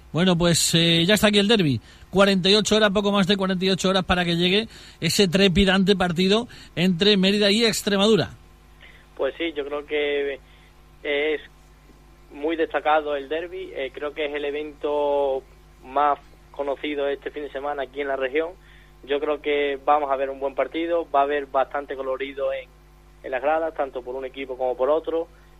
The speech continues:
Speaker 2: Eh, se va a estrenar un césped que está de forma espectacular. Yo creo que alicientes hay mucho para que sea un, un muy buen partido que, en el que disfrutemos mucho.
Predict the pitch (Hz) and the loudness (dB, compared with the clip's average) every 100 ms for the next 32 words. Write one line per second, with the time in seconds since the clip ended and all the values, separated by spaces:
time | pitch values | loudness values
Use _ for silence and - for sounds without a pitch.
0 | - 131 131 131 127 127 120 - - 135 | -8 -2 0 0 0 -2 -6 -10 0 2
1 | 139 143 143 131 143 139 139 127 123 135 | 2 0 -2 -2 -4 -4 -4 -4 -2 0
2 | 135 127 - 135 131 135 - 131 139 151 | 0 -2 -2 -6 -4 -6 -4 -6 -2 0
3 | 165 135 135 139 135 143 135 135 131 131 | 0 -4 -6 -6 -4 -2 -2 0 0 -2
4 | - 147 147 - 156 147 - - - - | -4 -8 -6 -2 0 0 -4 -20 -8 2
5 | 151 156 165 190 - 185 160 151 139 135 | 2 2 -2 -4 -4 -4 -2 -2 -2 -4
6 | 131 131 147 151 147 139 139 - - - | -4 -4 -6 -6 -12 -14 -18 -20 -20 -20
7 | - 160 160 170 160 160 - 156 196 202 | -10 -8 -2 0 2 0 0 -2 -2 -2
8 | 202 202 - - - 143 139 139 139 131 | -2 -4 -8 -20 -10 -4 -2 -2 -6 -4
9 | 139 135 127 143 143 131 131 | -2 -2 -4 -6 -6 -8 -12